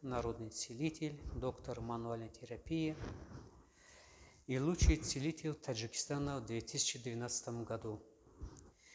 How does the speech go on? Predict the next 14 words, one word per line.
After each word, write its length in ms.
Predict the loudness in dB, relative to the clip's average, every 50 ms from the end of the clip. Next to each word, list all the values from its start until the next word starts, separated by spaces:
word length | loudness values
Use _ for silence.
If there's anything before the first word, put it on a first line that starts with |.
| -20 -20 -20 -20 -20 -20 -20 _ _ _ _ 2
Я 240 | 6 6 6 8 6
ювелирно 760 | 4 4 4 6 6 6 6 8 8 8 8 6 2 2 0
вправляю 640 | -2 -4 -8 2 2 4 4 4 4 2 2 2
позвоночники 920 | -2 -2 -4 -2 0 0 0 0 0 0 -2 -2 -4 -4 -4 -4 -4 -4 -8 -12 -20 -20 -20 -20 -20 -20 -20 _ _ _ _
и 80 | 4
ювелирно 1040 | 4 4 4 4 2 2 2 4 4 4 4 6 6 6 6 6 4 -2 -2 -2 -4 -8 -14 -20 -20 -20 -20 -8 -2
освобождаю 580 | -2 0 0 2 2 2 2 4 4 2 2
все 220 | 2 2 0 0 0
нервные 320 | 0 -2 -2 -2 -4 -6
корешки 600 | -6 -6 -6 -4 -4 -4 -4 0 0 0 0 -2 -6 -20 -20 -20 -20 -20 -20 -20 -20 -20 _ -4
и 80 | 0 2
ювелирно 800 | 2 4 4 4 4 4 4 4 6 4 4 4 4 2 0 0
корректирую 1000 | -4 -2 -2 0 0 0 -4 -4 -2 -2 0 2 2 2 2 2 0 -2 -2 -6 -12 -20 -20 -20 -20 -20 -20 -20 _ _ _ _
позвоночники. 760 | 2 2 2 2 0 0 -2 -4 -6 -8 -10 -12 -12 -18 -18